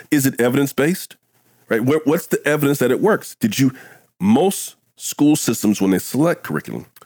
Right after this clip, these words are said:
they don't read whatever reports are there. If they exist at all, they don't read that stuff. They don't have time to.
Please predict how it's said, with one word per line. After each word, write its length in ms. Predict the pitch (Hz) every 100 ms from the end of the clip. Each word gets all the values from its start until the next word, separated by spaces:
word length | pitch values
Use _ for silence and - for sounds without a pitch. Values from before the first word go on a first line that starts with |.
| -
they 160 | 110
don't 440 | 92 113 135 - - _ _ _ _ -
read 440 | 104 131 131 104
whatever 300 | 92 107 120
reports 500 | 117 104 - 117 -
are 200 | 110 113
there. 320 | 120 117 98 -
If 240 | 240 254
they 220 | 123 147
exist 640 | 147 123 117 170 117 - -
at 80 | 107
all, 480 | 117 117 82 143 - _ _ _ _ -
they 100 | 143
don't 180 | 147 147
read 140 | 185
that 120 | 143
stuff. 280 | - - -
They 100 | 120
don't 140 | 127 127
have 180 | 120
time 340 | - 131 147 139
to. 340 | - - -